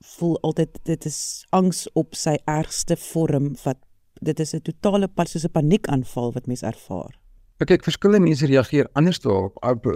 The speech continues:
Speaker 2: sommige mense hardloop in, in die ding in van, "Ek moet iets doen."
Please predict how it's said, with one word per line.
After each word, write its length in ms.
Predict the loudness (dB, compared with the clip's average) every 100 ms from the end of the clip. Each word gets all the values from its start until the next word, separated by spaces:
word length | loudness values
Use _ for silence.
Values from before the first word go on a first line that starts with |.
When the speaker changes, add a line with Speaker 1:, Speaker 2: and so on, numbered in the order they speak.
| 0
Speaker 2:
sommige 240 | 2 2
mense 240 | 2 0 2
hardloop 440 | 2 2 4 4
in, 180 | 4 2 -2 _ -2
in 140 | 2
die 60 | 4
ding 140 | 6
in 120 | 6
van, 200 | 4 2
"Ek 120 | 0 -2
moet 260 | 2 2 4
iets 200 | 0 -2
doen." 320 | 4 6 6